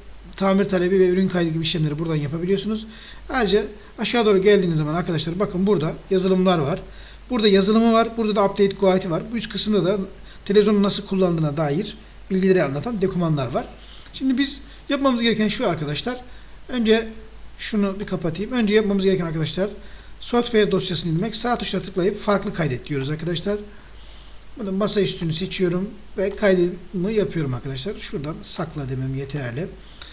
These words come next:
Ayrıca update guide'imizde arkadaşlar sağ tuşla tıklayıp farklı kaydet diyorum arkadaşlar.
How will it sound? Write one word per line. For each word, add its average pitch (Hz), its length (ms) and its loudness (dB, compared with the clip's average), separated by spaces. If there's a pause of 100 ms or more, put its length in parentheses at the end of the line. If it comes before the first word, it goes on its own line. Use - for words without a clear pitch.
(320)
Ayrıca 254 460 2
update 240 220 2
guide'imizde 175 640 0
arkadaşlar 165 520 0
sağ 220 300 0
tuşla 156 220 -4
tıklayıp 170 380 -2 (560)
farklı - 380 0
kaydet 143 320 -2
diyorum 127 260 -4
arkadaşlar. 135 480 -6